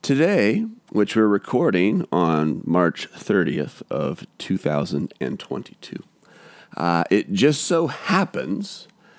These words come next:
that this same date, March thirtieth, but pre-Y two K, March thirtieth of nineteen ninety-seven,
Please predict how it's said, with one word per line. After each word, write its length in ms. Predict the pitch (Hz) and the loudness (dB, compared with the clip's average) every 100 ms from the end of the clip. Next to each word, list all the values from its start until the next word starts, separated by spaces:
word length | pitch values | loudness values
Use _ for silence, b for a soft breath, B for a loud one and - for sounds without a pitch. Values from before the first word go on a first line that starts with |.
| b - | b -2
that 300 | 120 120 113 | 0 0 2
this 220 | 160 185 | 2 2
same 580 | - 175 160 156 143 127 | 0 2 2 4 2 2
date, 480 | 127 92 - - - b b - | 2 0 -4 -10 -18 b b 0
March 480 | 127 170 202 - | 4 4 2 -2
thirtieth, 840 | - - - 196 208 147 139 165 131 | -8 -10 2 4 4 4 2 2 0
but 260 | 110 117 - | 0 0 -2
pre-Y 640 | - 147 160 127 107 110 | 0 2 2 2 2 0
two 300 | - - 113 | -2 -2 -2
K, 500 | - - - 76 135 | -4 -10 -6 -6 -6
March 360 | 85 90 101 - | -4 -4 -4 -12
thirtieth 680 | - 95 85 82 113 - - | -4 0 0 0 -2 -4 -8
of 200 | 71 - | -8 -4
nineteen 680 | 85 92 117 87 - 120 | -2 0 0 -2 -2 0
ninety-seven, 840 | 95 87 98 107 107 - 107 - | 0 0 0 -2 -4 -12 -12 -16